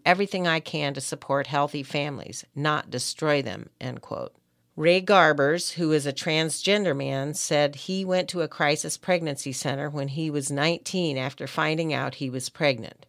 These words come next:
Garbers received, quote, "unwanted religious information,"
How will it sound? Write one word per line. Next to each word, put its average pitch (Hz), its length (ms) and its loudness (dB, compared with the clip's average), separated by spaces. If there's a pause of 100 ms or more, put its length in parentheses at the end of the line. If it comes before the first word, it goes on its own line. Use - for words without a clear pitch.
(260)
Garbers 160 480 6
received, 139 800 0
quote, 131 460 -2 (320)
"unwanted 175 600 4
religious 175 500 2
information," 151 800 -2